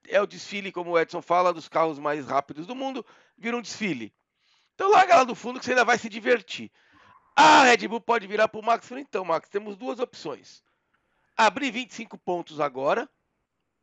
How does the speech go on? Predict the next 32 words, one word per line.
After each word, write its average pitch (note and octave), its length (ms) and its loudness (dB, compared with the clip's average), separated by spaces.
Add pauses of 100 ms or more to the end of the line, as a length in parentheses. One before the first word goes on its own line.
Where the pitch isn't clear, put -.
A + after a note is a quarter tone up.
provavelmente C#3 760 -8
a C#3 40 -8
gente B2+ 180 -12
abre C3+ 300 -2
uns B2+ 340 -20
vinte C#3 200 -20
e - 20 -20
cinco - 260 -20
do B2 100 -16
Hamilton, B2+ 440 -14 (600)
mas A3 160 0
na C4 100 4
corrida A#3+ 340 -2
seguinte G3 440 -10
você G#3 420 -4
vai G#3+ 140 4
lá A3+ 160 4
pra A#3+ 160 4
trás G#3 340 2
e A#3 40 -12
vai A3 300 0 (580)
perder F#3 320 2
esses F#3 220 -8
vinte G#3+ 180 -18
e - 40 -20
cinco, D#3 340 -16 (400)
numa F3 200 -4
co-, F3+ 240 -8
em G3+ 160 -16
pistas G3+ 480 -8
que G#3+ 100 -16
existe F#3 600 -16